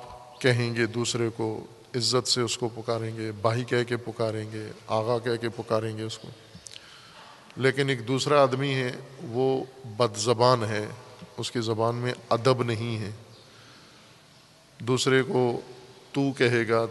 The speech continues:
تم کہے گا، کسی نام بگاڑ کے، اس کا بگڑے ہوئے نام سے اس کو پکارے گا، یا اشارے کرے گا، آوازیں نکال کے اس کو بلائے گا۔ یہ دو طرح کے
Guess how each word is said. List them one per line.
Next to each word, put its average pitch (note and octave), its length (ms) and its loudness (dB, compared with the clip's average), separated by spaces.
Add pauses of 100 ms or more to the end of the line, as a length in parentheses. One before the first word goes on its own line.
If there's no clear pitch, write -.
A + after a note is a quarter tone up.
تم B2+ 200 0
کہے A#2 320 0
گا، A#2 120 -2
کسی A2+ 320 -4 (160)
نام A#2+ 380 0
بگاڑ A#2+ 420 6
کے، B2 160 2
اس A2+ 160 -2
کا B2 180 -4
بگڑے B2+ 320 4
ہوئے B2+ 200 2
نام A#2 260 2
سے B2 120 -2
اس A#2+ 140 -2
کو A#2 100 -2
پکارے A2+ 480 0
گا، A#2 140 -8 (1900)
یا A#2 300 4 (460)
اشارے B2 440 4
کرے A#2+ 300 2
گا، A#2 180 2
آوازیں A#2+ 460 4
نکال A#2 340 2
کے A#2 100 -4
اس - 140 -4
کو B2+ 100 0
بلائے A2 380 -2
گا۔ A2 140 -10 (600)
یہ B2 120 0
دو A#2+ 220 4
طرح B2 240 4
کے A#2+ 220 -4